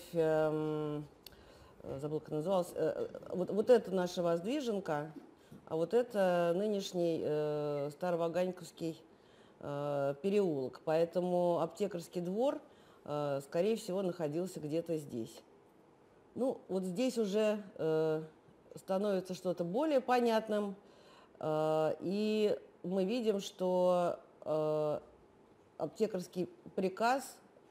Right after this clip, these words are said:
по-, получает уже более какое-то понятное и конкретное, э, прочтение. Кроме того, возникает,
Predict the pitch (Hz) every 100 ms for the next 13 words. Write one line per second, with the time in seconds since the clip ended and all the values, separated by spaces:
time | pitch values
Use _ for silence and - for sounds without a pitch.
0 | - 170 165 190 185 185 208 208 208 202
1 | 175 170 180 180 185 - 170 185 175 170
2 | 170 - - - - 175 196 208 185 175
3 | 175 175 185 180 165 160 156 151 151 -
4 | - - - - 147 147 175 175 - 285
5 | 254 190 220 214 208 214 190 180 175 180
6 | 220 214 190